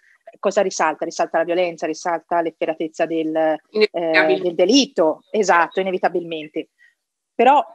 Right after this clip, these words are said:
Speaker 1: parliamo di persone che hanno perso dei figli, figli che avevano venti anni, nemmeno, o poco più, quindi persone che hanno una vita distrutta. Ok?
Speaker 2: Sì.
Speaker 1: Quindi questo non lo possiamo dimenticare.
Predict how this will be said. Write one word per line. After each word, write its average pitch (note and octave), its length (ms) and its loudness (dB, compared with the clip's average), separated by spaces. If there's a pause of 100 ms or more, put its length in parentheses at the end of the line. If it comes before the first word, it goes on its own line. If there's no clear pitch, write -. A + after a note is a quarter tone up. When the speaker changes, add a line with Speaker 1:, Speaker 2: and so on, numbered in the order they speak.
Speaker 1:
parliamo A3 420 0
di G3 100 -8
persone F#3+ 760 -8
che F#3 120 -6
hanno F3+ 140 -8
perso F#3 260 -8
dei E3+ 120 -8
figli, E3 360 -8
figli G3+ 320 -4
che F3 120 -2
avevano F3 640 0 (260)
venti F3+ 340 0
anni, F3 420 0
nemmeno, F3 500 -8
o - 140 -14
poco F3 280 -4
più, G3+ 200 0 (120)
quindi G#3+ 420 -2 (320)
persone C4+ 560 0
che G3+ 160 -6
hanno A3+ 640 -2
una F#3 200 -4
vita G#3 220 -4
distrutta. E3 640 -10 (1040)
Ok? - 140 -20
Speaker 2:
Sì. D#3+ 240 0
Speaker 1:
Quindi G#3+ 400 0 (300)
questo C#4+ 260 0
non F#3 100 -2
lo F3+ 80 -6
possiamo F3+ 460 0
dimenticare. D#3 680 -8